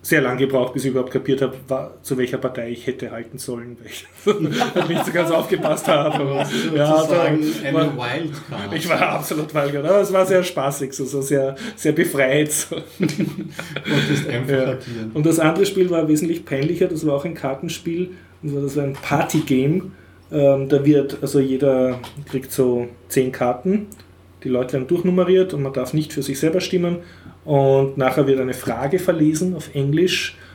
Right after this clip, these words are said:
Speaker 1: und dann muss man die Karte aufplatteln, von der man denkt, auf den das am ehesten zutrifft.
Speaker 2: Mhm.
Speaker 1: Und das, ich nehme an, das macht ein bisschen mehr Spaß, wenn man sich ein bisschen kennt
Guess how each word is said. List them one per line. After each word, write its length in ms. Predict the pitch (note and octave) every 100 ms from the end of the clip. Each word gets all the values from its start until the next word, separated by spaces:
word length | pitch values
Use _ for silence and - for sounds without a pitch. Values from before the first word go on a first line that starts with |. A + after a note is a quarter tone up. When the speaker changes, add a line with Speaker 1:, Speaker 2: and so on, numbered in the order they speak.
| -
Speaker 1:
und 100 | D3
dann 140 | C#3 C3+
muss 160 | C#3
man 160 | D3+ D3
die 100 | D#3
Karte 400 | - C#3 C3+ D3
aufplatteln, 600 | C3+ - C#3 B2+ D3 C3+
von 200 | C#3 C3
der 100 | C3
man 160 | B2+ B2+
denkt, 480 | B2+ C3+ - - - - - - - - - - - - - - - _ - - -
auf 180 | C#3 -
den 160 | C#3
das 140 | C3+ C3+
am 220 | C3+ B2+ B2+
ehesten 380 | B2+ B2 - -
zutrifft. 680 | C3 A#2+ A2+ G#2 - - - - -
Speaker 2:
Mhm. 400 | A#2+ G#2 A2 C#3+ - - - - - - -
Speaker 1:
Und 260 | C#3 C#3 C3
das, 140 | C3+ -
ich 100 | -
nehme 200 | C3+ C3+
an, 60 |
das 140 | C3+ C3+
macht 200 | C3+ D3
ein 80 | C#3+
bisschen 220 | D3+ C#3+
mehr 140 | C3+
Spaß, 380 | C3+ B2+ A#2+ B2
wenn 100 | C3
man 80 | B2
sich 160 | C3 B2
ein 80 |
bisschen 240 | - B2+ B2+
kennt 420 | - A#2+ C3+ -